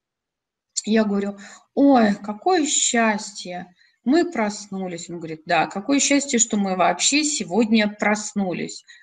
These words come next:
потому что жизнь — это удивительный дар». И мы все как бы в-, жи-, живём, как говорится, ходим под Богом, и в любой момент эта жизнь может прекратиться. И вот буквально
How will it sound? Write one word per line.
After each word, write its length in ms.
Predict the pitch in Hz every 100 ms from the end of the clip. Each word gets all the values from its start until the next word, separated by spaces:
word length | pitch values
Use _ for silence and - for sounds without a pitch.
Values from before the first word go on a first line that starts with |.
| _
потому 240 | - 202 202
что 200 | - 208
жизнь — 360 | 247 311 254
это 140 | 226 190
удивительный 840 | 185 175 190 233 - 202 196 196 196 - _ -
дар». 480 | 175 190 170 180 - _ - - - - _ -
И 400 | 226 226 220 196
мы 180 | 220 226
все 380 | 220 247 240 220
как 260 | 202 196
бы 320 | 185 185 185 185
в-, 320 | - - 165
жи-, 460 | 175 196 220 - -
живём, 400 | - 208 262 285
как 140 | 240
говорится, 360 | 208 196 196 196
ходим 380 | - 226 190 190
под 220 | 196 196
Богом, 460 | 202 277 240 214 180
и 120 | 190
в 80 | 180
любой 280 | 185 185 202
момент 420 | 190 196 240 240
эта 200 | 214 170
жизнь 340 | 170 220 202
может 260 | 175 196 190 _
прекратиться. 1000 | 190 196 - 185 - - 160 - - 156 - _ _ _
И 80 | -
вот 140 | 202 180
буквально 720 | 185 214 220 240 226 214